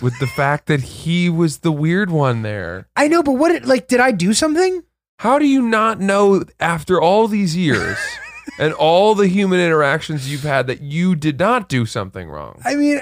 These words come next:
Speaker 2: I, I hope
Speaker 1: What
Speaker 2: not.
Speaker 1: was in his room? Pocket pussies drying left and right?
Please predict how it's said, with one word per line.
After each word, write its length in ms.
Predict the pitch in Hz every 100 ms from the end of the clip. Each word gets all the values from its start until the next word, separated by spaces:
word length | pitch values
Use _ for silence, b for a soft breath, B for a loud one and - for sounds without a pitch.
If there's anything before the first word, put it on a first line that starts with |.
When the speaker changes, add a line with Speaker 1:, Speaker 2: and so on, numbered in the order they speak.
| -
Speaker 2:
I, 300 | 269 262 233
I 80 | 262
hope 260 | - 294 349
Speaker 1:
What 120 | 262
Speaker 2:
not. 80 | 269
Speaker 1:
was 140 | 254 196
in 100 | 233
his 220 | 233 190
room? 400 | 220 254 156 123
Pocket 580 | - 156 165 - 196 -
pussies 600 | - 208 - 226 226 190
drying 800 | - 135 151 185 208 214 220 190
left 420 | 135 156 190 -
and 160 | 202 175
right? 340 | 180 214 254